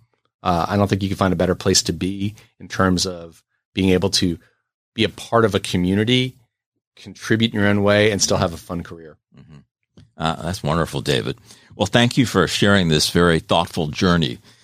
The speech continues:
Speaker 2: that you've been on in the world of journalism, both how it is today and what I think you think it will become tomorrow, which I think you're gonna have a big impact on here in Atlanta. So really appreciate you participating with us today.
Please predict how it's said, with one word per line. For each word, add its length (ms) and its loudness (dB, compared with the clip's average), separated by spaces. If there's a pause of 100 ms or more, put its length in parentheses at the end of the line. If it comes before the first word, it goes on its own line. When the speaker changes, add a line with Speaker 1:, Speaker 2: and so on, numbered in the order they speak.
(200)
Speaker 2:
that 140 -6
you've 160 -4
been 160 0
on 320 2
in 160 0
the 80 -2
world 300 0
of 80 -4
journalism, 640 0 (500)
both 220 2
how 240 4
it 140 0 (200)
is 220 -4
today 540 -2
and 400 -4
what 240 -8
I 80 -2
think 340 -8
you 80 -16
think 260 -20
it 40 -20
will 140 -20
become 380 -8
tomorrow, 460 0
which 240 0
I 100 2
think 300 -6
you're 80 -4
gonna 160 -2
have 120 0
a 40 -2
big 240 -4
impact 460 -2
on 200 0
here 300 -4
in 60 0
Atlanta. 480 -4
So 320 -6 (160)
really 340 0
appreciate 520 0
you 120 0
participating 720 -4
with 160 -6
us 160 -4
today. 300 -8